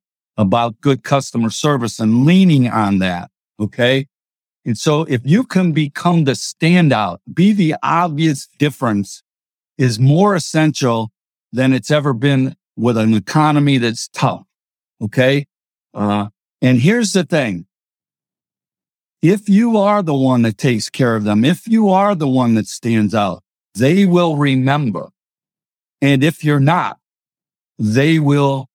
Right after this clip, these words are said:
remember that. Okay. When, when they get their power back and things get a little tougher and a little more competitive, and we're starting to see this already.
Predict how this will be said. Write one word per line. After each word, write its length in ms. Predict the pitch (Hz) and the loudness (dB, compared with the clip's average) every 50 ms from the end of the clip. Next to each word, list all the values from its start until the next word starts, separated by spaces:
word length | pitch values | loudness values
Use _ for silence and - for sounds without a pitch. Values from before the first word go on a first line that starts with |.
| _ _ _ | _ _ _
remember 580 | 120 127 131 131 139 147 147 151 135 127 120 | -2 0 2 4 2 2 2 0 0 -2 -2
that. 420 | 110 101 95 123 135 120 92 - - _ _ _ _ _ _ _ _ _ _ _ _ _ - | -2 -2 -2 -2 -2 -2 -4 -8 -12 _ _ _ _ _ _ _ _ _ _ _ _ _ -6
Okay. 480 | 104 101 - - 123 113 117 123 123 - _ _ _ _ _ _ | -6 -6 -2 -2 0 0 0 -2 -4 -6 _ _ _ _ _ _
When, 260 | - 117 117 117 113 113 | 0 2 2 2 2 0
when 220 | - 120 117 113 110 | 0 2 2 4 4
they 180 | 123 143 175 | 2 2 2
get 220 | 165 165 180 180 - | 0 0 -2 0 0
their 160 | 180 156 143 | -2 -2 -2
power 420 | - - - 185 190 185 165 143 | -4 -4 -2 0 2 2 2 0
back 400 | 120 107 120 120 120 117 120 120 | 0 0 0 0 0 -2 -2 -4
and 160 | - 110 107 | -4 -4 -4
things 340 | - - 156 165 165 147 143 | -2 -2 0 0 0 0 0
get 160 | 131 151 151 | 0 0 0
a 80 | 151 151 | 2 2
little 280 | 151 151 156 147 143 127 | 0 0 0 0 0 -2
tougher 680 | - - - 190 185 - - - 117 107 107 107 107 - _ _ _ _ _ - | -4 -6 -4 -4 -4 -4 -4 -4 -2 -2 -2 -2 -4 -8 _ _ _ _ _ -6
and 180 | 131 123 131 | -2 0 0
a 60 | 131 | 0
little 260 | 123 139 165 170 175 165 | 2 2 2 2 2 0
more 280 | 160 156 156 156 147 | 0 -2 -2 -2 -4
competitive, 800 | - - 156 131 123 - - - 196 196 185 156 127 120 110 113 | -2 -2 -2 -2 -2 -4 -4 -4 -2 0 0 0 0 0 0 0
and 120 | 120 113 | 2 2
we're 100 | 113 113 | 0 0
starting 480 | 107 - - - 147 170 196 202 202 202 | -2 -4 -2 -2 -2 0 2 2 2 2
to 80 | 202 | 0
see 260 | 190 - - 220 220 214 | -2 -2 0 2 2 2
this 240 | 175 147 135 - | 2 0 0 0
already. 520 | 151 139 139 139 147 165 190 156 107 85 | 0 0 0 0 0 0 0 -2 -4 -6